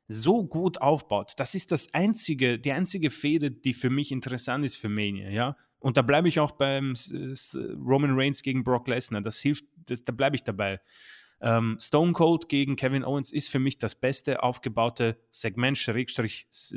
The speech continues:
Brawl, was auch immer, ähm, dieses Jahr. Weil er schon über Wochen seine Sachen, Backstage-Segmente und auch seine Segmente im Ring auf einem, auf einem den höchsten Niveau,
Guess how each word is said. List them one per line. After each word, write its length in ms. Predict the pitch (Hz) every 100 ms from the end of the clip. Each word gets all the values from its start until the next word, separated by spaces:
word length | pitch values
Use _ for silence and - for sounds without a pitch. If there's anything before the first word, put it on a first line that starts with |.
| 110
Brawl, 460 | 92 123 127 139
was 180 | 120 120
auch 100 | -
immer, 300 | 139 120 104 - _ _ _ _
ähm, 460 | 107 110 110 107 -
dieses 260 | 120 113
Jahr. 320 | - 104 90 _ - - _ _ _
Weil 220 | - 131 143
er 380 | 139 156 165 - - -
schon 240 | - 160
über 260 | 143 135 120
Wochen 420 | 143 - 151 147 - - _ 123 117 107
seine 280 | - 127 127
Sachen, 420 | 143 147 - 117
Backstage-Segmente 1160 | 151 143 - 180 175 - 160 147 143 156 156 135
und 200 | 147 143
auch 240 | 131 -
seine 240 | - 131
Segmente 640 | 120 127 123 131 123 123 117 - _ _
im 180 | 135 123
Ring 360 | 120 123 123 - _ _ _ _ _ _ _ _
auf 160 | - 135
einem, 360 | 147 147 127 117 - - -
auf 160 | - 131
einem 140 | 156
den 280 | 160 156 135
höchsten 460 | 151 226 - - 156
Niveau, 420 | 147 131 139 127